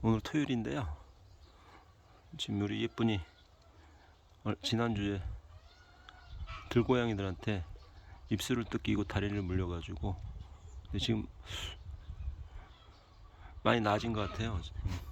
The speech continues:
작년 초에 갑자기 저희 집에 와가지고 지금 눌러앉아 이제 살고 있는데요. 제가 키우고 있는데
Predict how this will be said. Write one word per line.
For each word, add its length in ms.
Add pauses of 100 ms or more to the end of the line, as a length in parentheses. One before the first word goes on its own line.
(1600)
작년 420
초에 300
갑자기 340
저희 180
집에 240
와가지고 540 (240)
지금 300 (2000)
눌러앉아 380
이제 240
살고 300
있는데요. 320
제가 280
키우고 300
있는데 420